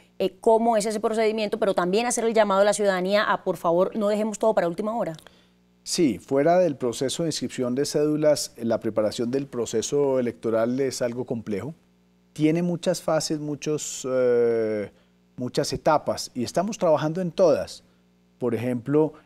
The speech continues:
Speaker 2: en todo lo que es la contratación de los bienes y servicios que requiere la registraduría, ya hemos adelantado los procesos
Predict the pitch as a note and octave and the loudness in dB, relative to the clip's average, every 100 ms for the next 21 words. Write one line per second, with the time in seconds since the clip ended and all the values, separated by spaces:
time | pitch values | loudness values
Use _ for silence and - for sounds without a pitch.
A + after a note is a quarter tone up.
0 | - A#2 A#2+ E3+ G3 E3+ D3 C3 C#3 D#3 | -10 -10 0 2 2 0 0 2 2 0
1 | - D3 B2+ B2 A2 - C3 D3 C3+ A#2+ | -2 -2 -2 -4 -4 -2 -2 -2 -2 -2
2 | B2+ C3+ C3 A2+ A#2 A2+ A2+ C#3 C3+ - | -2 -4 -6 -6 -4 -4 -4 -4 -4 -4
3 | A#2+ A2 - A#2+ C3 A#2+ A2 - G#2 G2+ | -6 -6 -6 -4 -2 -2 -6 -4 -4 -2
4 | G#2+ C#3+ D#3+ G2+ G#2 G#2+ A2+ A#2 G#2 F#2+ | -2 -2 -2 -6 -6 -6 -4 -4 -4 -6
5 | F#2 A#2+ D#3 C#3 A2+ A2+ G2+ G#2+ - B2+ | -4 -2 -2 -4 -8 -10 -10 -8 -6 -8
6 | - | -8